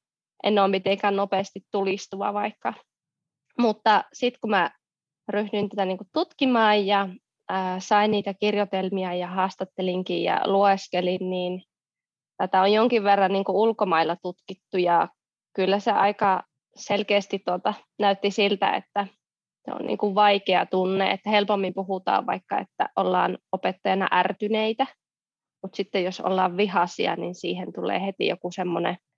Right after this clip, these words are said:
merkitysero. Siinä on jotain niin kuin hämärää. Mä, mä lähestyin sitä sillä lailla, että ahaa, että tässä on nyt jotain, mitä pitää ruveta kaivelemaan.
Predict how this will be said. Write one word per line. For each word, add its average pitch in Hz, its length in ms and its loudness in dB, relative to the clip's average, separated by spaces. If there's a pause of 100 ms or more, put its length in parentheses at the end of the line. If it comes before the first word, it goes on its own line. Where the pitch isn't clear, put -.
(140)
merkitysero. 190 1000 0 (960)
Siinä 240 300 2
on 277 60 4
jotain 277 260 4
niin 233 100 2
kuin 208 180 -2
hämärää. 196 600 4
Mä, 185 180 -2 (580)
mä 202 120 0
lähestyin 196 500 -2
sitä 185 260 -6
sillä 185 340 -2
lailla, - 280 -2
että - 240 -12 (340)
ahaa, 247 380 2
että - 200 -8 (100)
tässä - 280 -6
on 254 100 0
nyt - 160 -6
jotain, 226 300 0
mitä 170 260 -4
pitää 175 200 0
ruveta 175 240 -4 (140)
kaivelemaan. 185 760 0